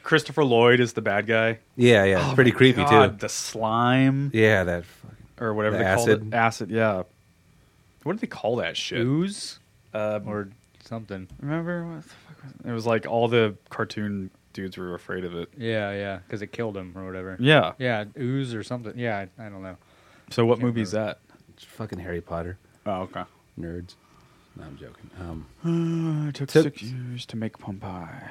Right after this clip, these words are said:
Speaker 2: the fuck
Speaker 1: Who
Speaker 2: is
Speaker 1: cares about that movie? I
Speaker 2: Like
Speaker 1: don't know what that is.
Speaker 2: nineteen thirty-seven or some shit.
Speaker 1: Mm.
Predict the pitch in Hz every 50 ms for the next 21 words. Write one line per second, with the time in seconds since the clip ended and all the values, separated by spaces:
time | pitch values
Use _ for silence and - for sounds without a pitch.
0 | - - - - 113 - 120 110 104 - - 50 - - - - - - - -
1 | - - - - - - - - - - - _ _ _ _ _ _ _ - 98
2 | - 82 82 85 87 90 87 - 92 85 90 85 85 87 87 - 90 87 90 90
3 | 90 90 92 92 92 - - 95 90 90 - 107 101 95 90 87 87 85